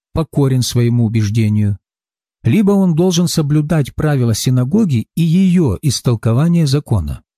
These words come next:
И тогда он должен искать какую-то другую кандидатуру на роль Мессии, кандидатуру периода второго храма,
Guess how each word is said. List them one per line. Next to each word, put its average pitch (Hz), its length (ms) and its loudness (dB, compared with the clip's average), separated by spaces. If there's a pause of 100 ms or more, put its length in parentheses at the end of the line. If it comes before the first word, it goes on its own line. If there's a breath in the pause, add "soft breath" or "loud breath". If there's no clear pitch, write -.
(500)
И 127 100 -2
тогда 165 280 0
он 202 180 2
должен 185 340 2
искать 185 340 -2
какую-то 180 480 -2
другую 160 580 0
кандидатуру 117 880 -2
на 131 240 2
роль 131 180 0
Мессии, 107 640 -2 (340)
кандидатуру 147 640 0
периода 170 520 0
второго 143 520 0
храма, 120 480 0